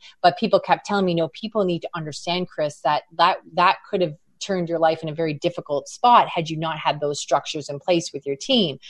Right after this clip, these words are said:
So that's why I share that. I don't, I don't, don't worry about glossing over it. The lesson is that you can take all the emotion out of it. At the end of the day, you get, you know, there's expenses to somebody being sick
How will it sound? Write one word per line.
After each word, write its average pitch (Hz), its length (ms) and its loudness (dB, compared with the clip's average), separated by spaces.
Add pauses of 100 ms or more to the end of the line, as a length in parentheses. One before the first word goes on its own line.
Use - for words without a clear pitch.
(220)
So 202 160 4
that's 208 300 6
why 214 160 4
I 170 100 2
share 185 380 0
that. 151 240 0 (100)
I 156 80 4
don't, 165 240 0
I 160 100 -2
don't, 160 240 -4 (220)
don't 165 220 -2
worry 185 200 4
about 165 220 2
glossing 160 400 4
over 160 240 -2
it. 151 180 -2
The 160 120 2
lesson 175 500 0 (120)
is 165 460 0 (340)
that 160 380 4
you 185 160 -2
can 180 140 -4
take 175 220 -2
all 165 120 6
the 165 120 -4
emotion 156 400 -6
out 165 160 4
of 165 80 0
it. 156 240 0
At 160 120 -10
the 170 140 -2
end 202 140 0
of 170 80 -4
the 165 80 -4
day, 151 560 4 (280)
you 175 260 0 (100)
get, 165 160 6 (300)
you 175 100 -4
know, 147 100 -8
there's 147 160 -10
expenses 170 600 -2
to 170 100 -10
somebody 160 360 -4
being 156 260 -8
sick 240 280 0